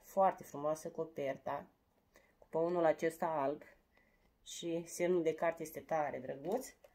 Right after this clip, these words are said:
Deci este singura carte care are semn de carte. Nu contează, eu nu alerg după semne de cărți. Doar am spus că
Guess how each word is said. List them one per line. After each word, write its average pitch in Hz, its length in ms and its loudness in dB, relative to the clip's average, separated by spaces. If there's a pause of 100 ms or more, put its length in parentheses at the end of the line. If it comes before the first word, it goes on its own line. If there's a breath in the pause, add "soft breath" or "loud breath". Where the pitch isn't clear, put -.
(580 soft breath)
Deci 190 220 -8
este 254 240 -4
singura 247 540 2
carte 226 600 4 (220)
care 214 220 0
are 214 180 4
semn 208 260 -4
de 220 140 -4
carte. 190 480 -2 (500)
Nu - 60 -12
contează, 208 540 0
eu 220 160 -4
nu 226 100 -2
alerg 196 300 0
după 202 240 -4
semne 202 380 -2
de 185 200 -6 (100)
cărți. - 460 0 (760 soft breath)
Doar 190 280 8
am 196 120 8
spus 226 260 -2
că 190 260 4